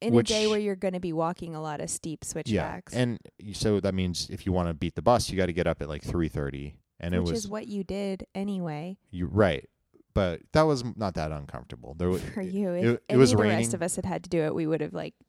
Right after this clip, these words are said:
Speaker 1: imploded in a supernova of rage.
Speaker 2: I got up at three fifty, so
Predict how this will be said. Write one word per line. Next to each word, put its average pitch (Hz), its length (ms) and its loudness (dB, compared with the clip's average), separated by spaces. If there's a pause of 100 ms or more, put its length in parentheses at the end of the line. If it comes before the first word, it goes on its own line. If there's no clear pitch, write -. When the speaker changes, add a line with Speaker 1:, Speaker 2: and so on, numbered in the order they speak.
Speaker 1:
imploded 170 580 -4
in 160 120 -4
a 151 40 -4
supernova 156 960 0
of - 160 -4
rage. - 480 0
Speaker 2:
I 107 100 4
got 110 180 4
up 107 80 0
at 107 100 0
three 98 220 0
fifty, - 500 -6
so - 360 -10